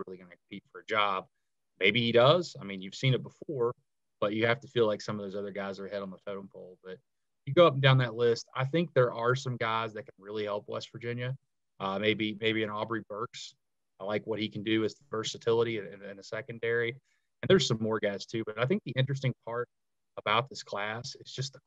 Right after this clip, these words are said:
quality. I've talked about it a lot. I mean, there's sixteen commitments in this class, seventeen if you wanna count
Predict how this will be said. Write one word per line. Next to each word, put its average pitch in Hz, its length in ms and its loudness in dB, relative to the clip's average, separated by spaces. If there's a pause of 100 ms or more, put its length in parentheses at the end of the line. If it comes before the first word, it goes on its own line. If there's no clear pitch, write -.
(180)
quality. 131 400 -2 (560)
I've 135 160 2
talked 160 340 4
about 131 300 4
it 110 40 -6
a 107 40 -8
lot. 104 420 -6
I 110 60 -6
mean, 113 80 -4
there's 143 220 0
sixteen 160 360 0
commitments - 380 -8
in 131 80 -8
this 123 120 -10
class, 123 420 -2 (320)
seventeen 160 520 4
if 135 120 0
you - 100 -16
wanna 120 240 -8
count 113 140 -4